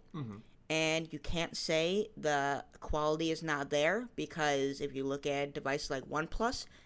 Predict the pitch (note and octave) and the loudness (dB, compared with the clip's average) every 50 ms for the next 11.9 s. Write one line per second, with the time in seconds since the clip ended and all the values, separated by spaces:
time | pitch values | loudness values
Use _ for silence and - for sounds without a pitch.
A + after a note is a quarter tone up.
0 | - - - D#3 D#3 F3+ - - D3 - - - D#3 D3+ D#3 D#3 D#3+ - - F3 | -12 -8 -6 -2 0 0 0 -2 -4 -6 -2 0 2 2 2 0 0 -2 -2 -2
1 | D#3+ - - - - F3 F#3+ G#3+ - - - - C3 B2+ A#2 B2+ - - - A#2+ | -2 -2 -4 -4 -2 -2 -2 -2 -4 -6 -8 -6 -4 -2 -2 -4 -4 -4 -2 0
2 | B2+ C3+ C#3 C#3 C#3 C3+ C#3 C3+ - D#3+ E3 - - - - - - - - - | 0 0 0 -2 -2 -2 -2 -2 -2 -4 -4 -4 -10 -14 -16 -18 -20 -20 -20 -20
3 | - - - - - - - - - - - - - - - - G3 F#3+ - E3+ | -20 -20 -20 -20 -20 -20 -20 -20 -20 -20 -20 -20 -20 -16 -10 -10 -8 -6 -6 -6
4 | F3+ - E3 D3+ C3+ C#3 - - D#3 B2+ G#2+ G#2+ - A2 G#2+ A#2+ B2 C3 C3 - | -4 -2 -2 -2 -2 -4 -8 -8 -6 -6 -6 -8 -10 -8 -6 -4 -4 -4 -6 -6
5 | D3 C#3+ - A#2+ A2 - - - B2 A#2 A#2+ A#2 A#2 - - C3 B2+ - - - | -8 -10 -10 -10 -14 -12 -10 -6 -6 -6 -6 -6 -8 -8 -8 -8 -8 -8 -8 -6
6 | A#2+ A2 A2 A2+ A#2 A#2+ B2 B2+ - - - - - - - - - - B2 A#2+ | -4 -4 -4 -4 -6 -8 -10 -10 -12 -16 -18 -20 -20 -20 -20 -12 -6 -4 -4 -4
7 | A#2+ A2+ A2+ G#2+ G#2 G#2 G#2+ A2 A2+ A2+ A#2 A2+ A#2+ A2+ A2 G#2+ G#2+ G#2 - - | -4 -4 -6 -6 -4 -2 -2 -2 -2 -2 -4 -6 -6 -8 -6 -6 -8 -8 -10 -10
8 | A#2+ A2 G#2 G#2 G#2+ A2 - - - A2+ G#2 G#2 G#2+ G#2+ A#2 - - A#2+ A#2+ - | -10 -8 -6 -4 -6 -6 -8 -8 -10 -8 -8 -6 -8 -8 -8 -8 -10 -12 -10 -8
9 | - G#2+ G#2+ G#2+ A2 A2 A2+ A2+ A2+ G2+ - G#2 G2+ A2 C3+ D3 - - - - | -8 -8 -6 -6 -8 -8 -10 -12 -12 -10 -8 -6 -6 -6 -8 -10 -12 -16 -14 -10
10 | - B2 C3 B2 A#2 B2 C#3 C3+ - - C3 C3 - - C#3+ C#3 - B2+ G#2 G2 | -8 -4 -4 -4 -4 -4 -4 -6 -6 -8 -10 -8 -8 -10 -10 -8 -8 -8 -8 -6
11 | - B2 C3 B2+ - A2 - - G2+ G#2 G#2 - - - - - - | -6 -6 -6 -6 -8 -10 -8 -8 -8 -10 -10 -10 -10 -12 -12 -12 -16